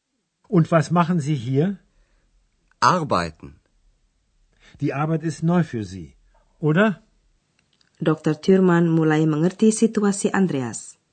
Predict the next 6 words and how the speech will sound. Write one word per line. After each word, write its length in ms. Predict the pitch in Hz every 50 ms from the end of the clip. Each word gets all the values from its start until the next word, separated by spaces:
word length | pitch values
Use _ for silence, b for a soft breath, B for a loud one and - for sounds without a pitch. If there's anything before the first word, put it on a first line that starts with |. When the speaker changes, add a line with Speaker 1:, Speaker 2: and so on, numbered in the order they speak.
| b b b b b b b b b b
Speaker 3:
Beliau 320 | 190 202 226 240 247 247
sadar 560 | 247 - - 247 226 170 156 156 185 214 233 185
bahwa 320 | 156 160 160 156 156 -
pekerjaan 560 | 165 160 - 160 156 156 170 - - 165 170
ini 400 | - 165 165 165 170 175 175 -
baru, 640 | _ 147 143 139 160 180 196 190 170 151 127 127 135